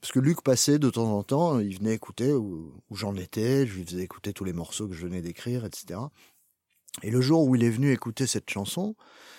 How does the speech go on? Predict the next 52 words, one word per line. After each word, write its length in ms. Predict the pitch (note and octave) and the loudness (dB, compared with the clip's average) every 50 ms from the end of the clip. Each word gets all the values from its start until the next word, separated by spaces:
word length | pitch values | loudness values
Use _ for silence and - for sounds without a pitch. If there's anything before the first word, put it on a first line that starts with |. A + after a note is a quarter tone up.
| - - - _ _ - G2+ | -20 -20 -20 _ _ -12 -8
euh, 540 | G#2+ A2 G#2+ G#2 G2+ G2 E2+ C#2 C#2 D2+ B1+ A#1+ A#1+ G#1 - A#1 G#1+ G1+ - - G1+ - - | -6 -6 -4 -4 -6 -6 -8 -10 -12 -14 -16 -18 -18 -20 -20 -20 -20 -20 -20 -20 -18 -16 -14
il 160 | - A#2 G#2+ | -12 -10 -8
écoute 380 | A2 G#2+ - - G#3 A3 - - | -10 -8 -8 -6 -6 -4 -2 -2
comme 160 | C3 A#2+ A#2 | -4 -4 -2
ça 200 | - F3 F#3+ G3+ | -4 -2 -2 0
et 140 | G3 D3+ C3 | 0 2 2
il 140 | B2+ B2 | 0 0
dit, 120 | B2 C3+ D3+ | -2 -2 -2
euh, 300 | C#3+ A#2 G#2 F#2+ F#2+ F2+ - - - | -2 -2 -2 -4 -6 -8 -10 -10 -8
ah, 120 | - G#3 E3+ C3 A#2 | -4 -2 -2 -2 -2
il 140 | C3 A#2 A#2+ | -2 -2 -2
aimait 180 | A#2 A#2 A#2+ | 0 0 -2
bio-, 260 | A2 G2 B2 C#3 D3+ - - | -2 -2 -2 -2 -2 -2 -4
il 80 | A#2 | -4
aimait 160 | A#2+ A#2+ B2+ | -4 -2 -2
beaucoup 260 | A#2 B2+ D3 - - F#3 | -2 -4 -4 -4 -2 0
la 120 | D#3+ A#2 | 0 0
chanson 400 | - - A2 G#2+ - F3+ G3+ G#3 | 0 -2 -4 -4 -4 -4 -2 -2
et 60 | E3 | 0
il 40 | B2 | 0
me 80 | A#2 A2 | 0 -2
dit, 160 | B2 D3+ E3+ | -2 -2 -2
euh, 160 | C#3+ G#2+ G2+ G2 | -2 -2 -2 -2
ah, 160 | - F2 - C3+ | -4 -4 -4 -4
super. 520 | A2 - - B2+ B2 - E3+ F#3+ G3+ F#3+ | -6 -8 -12 -10 -6 -4 -4 -2 -2 -2
Et 40 | D#3+ | -2
puis, 180 | B2 - C3+ B2 - - - - - | -4 -4 -6 -6 -8 -10 -18 -10 -6
il 100 | A2+ A#2 | -2 0
me 40 | C3+ | 2
dit, 80 | E3 G#3 | 4 4
en 100 | - - | 2 0
plus, 180 | - - G#3+ | -2 -2 -2
c'est 160 | G3+ - - | -2 -2 0
marrant, 320 | C3+ C3 C3 C3 E3 G3 G#3 | 2 2 2 4 2 2 2
j'aime 220 | E3 D3 B2 A#2+ | 2 2 2 4
bien 180 | B2 C3 E3+ G#3+ | 4 4 4 4
le 80 | G#3+ | 2
côté 300 | F#3+ - D3 C#3+ - D#3+ | 2 2 2 2 4 2
un 120 | D3+ C#3+ B2+ | 2 2 2
peu 160 | A#2 C3 C#3+ | 0 0 0
enfantin 560 | C#3 B2+ A2+ - B2 A#2 A2 - B2+ C3 D#3+ | 0 0 0 0 0 -2 0 0 0 0 0
comme 200 | C#3 B2 G#2+ F#2+ | 0 -2 -4 -2
ça. 260 | - A#2 A2+ C#3+ D3 | -2 -2 -4 -4 -4
Euh, 140 | - - F2+ - _ - _ _ - - - - _ _ _ - | -6 -8 -10 -12 _ -20 _ _ -20 -20 -20 -20 _ _ _ -8
ça 200 | - - A2+ G2+ | -6 -6 -4 -6
crée 220 | - - - C3 | -6 -4 -2 -2
un 120 | A#2+ A2+ | 0 0
décalage 640 | A#2 A2+ B2 A2+ - A#2+ A2 A2 B2 D3+ D3 C3+ - | 0 0 -2 -2 0 0 0 0 0 -2 -4 -6 -8
qui, 280 | - A#2 A2 G2+ F#2+ | -8 -8 -8 -8 -8
qui 120 | - - G#2 | -10 -10 -10
fonctionne 540 | G2+ - A2+ A2 G#2+ - - A#2 G#2+ G#2+ G#2 | -10 -8 -8 -8 -6 -4 -6 -4 -4 -4 -6
bien. 240 | A2+ A#2+ C#3 D3 | -6 -6 -8 -8